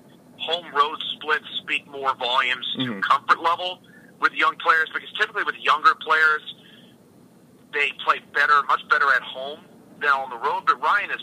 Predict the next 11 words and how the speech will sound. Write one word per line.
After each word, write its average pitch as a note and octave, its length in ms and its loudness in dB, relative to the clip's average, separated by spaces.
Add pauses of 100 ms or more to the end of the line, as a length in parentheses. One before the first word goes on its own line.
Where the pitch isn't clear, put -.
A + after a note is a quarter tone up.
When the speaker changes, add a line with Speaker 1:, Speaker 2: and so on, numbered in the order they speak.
(100)
Speaker 1:
been C3+ 200 -2
there, C3 220 4 (120)
done A#2+ 220 2
that. A#2+ 220 0
He's A2 180 -10
been D3+ 180 -2
in C3+ 60 -2 (100)
all C3 220 -4
of A#2 100 -10
these B2 220 -8
buildings A#2 360 -8